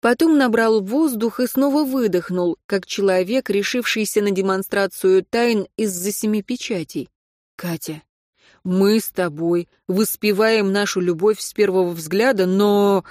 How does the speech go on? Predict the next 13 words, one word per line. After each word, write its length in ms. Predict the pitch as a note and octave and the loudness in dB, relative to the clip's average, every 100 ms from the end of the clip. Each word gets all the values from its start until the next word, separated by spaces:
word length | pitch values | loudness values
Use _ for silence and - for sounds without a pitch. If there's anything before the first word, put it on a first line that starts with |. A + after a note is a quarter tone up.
| - - _ _ _ _ _ _ _ _ _ | -20 -20 _ _ _ _ _ _ _ _ _
с 160 | - F#3 | -14 -6
моей 500 | F3 E3+ E3+ C#4 D4 | -4 0 2 4 2
стороны 640 | - G#3+ F#3 E3 D#3 E3 _ _ - | 0 0 0 -2 -8 -12 _ _ 0
это 240 | A3+ C4 | 2 2
был 300 | G3 A#3+ C4 | 2 4 4
не 180 | B3+ C4+ | 4 2
первый 460 | - F#3+ E3 D#3+ | 0 -2 -2 -6
взгляд. 520 | D#3+ D3+ E3 D3+ - _ _ _ _ _ - | -8 -6 -6 -6 -10 _ _ _ _ _ 0
Ты 180 | G#3 G3 | 2 2
ко 180 | - | 2
мне 220 | G3 G3+ F#3+ | 2 4 2
однажды 420 | F3+ F#3+ E3 F#3 | 2 0 0 -2
приходила». 720 | F#3+ F#3+ G#3+ G3+ F3+ D3+ | -2 -2 -2 -2 -2 -6